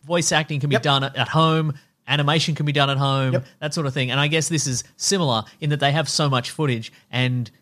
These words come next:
Speaker 1: they, they can add more dialogue remotely.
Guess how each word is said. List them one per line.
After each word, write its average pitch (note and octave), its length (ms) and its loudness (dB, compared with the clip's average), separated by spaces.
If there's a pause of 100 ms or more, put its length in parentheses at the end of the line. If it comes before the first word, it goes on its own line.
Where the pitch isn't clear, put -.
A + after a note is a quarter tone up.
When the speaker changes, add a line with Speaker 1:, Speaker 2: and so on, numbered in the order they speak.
(120)
Speaker 1:
they, B2+ 180 -4
they B2+ 220 -4
can B2 100 0
add B2+ 200 2
more C3 160 -2
dialogue C3 540 2 (140)
remotely. C#3 680 -2